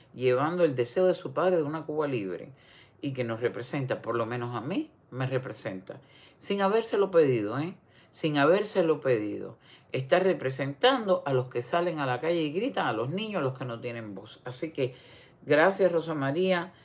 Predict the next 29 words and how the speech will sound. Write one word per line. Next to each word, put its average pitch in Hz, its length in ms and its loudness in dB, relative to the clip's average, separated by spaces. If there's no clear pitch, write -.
Eh, 123 400 4
por 143 160 4
eso 151 180 0
es 185 60 -6
que - 100 2
a 135 40 8
veces 139 300 0
no 151 80 -4
entiendo 156 400 -4
cómo 143 200 -4
hay 151 80 -4
gente 143 260 -6
que 98 100 -6
te 98 100 -6
va 113 120 -6
encima, 170 540 -8
eh, 113 400 -10
absolutamente 131 1120 -2
inentendible, 117 680 -8
pero - 240 -2
creo 180 200 2
que 190 80 -10
en 165 60 -8
el 147 100 -4
fondo 143 360 -6
sé 139 140 -4
de 120 180 -2
qué 107 100 -8
va. - 240 -10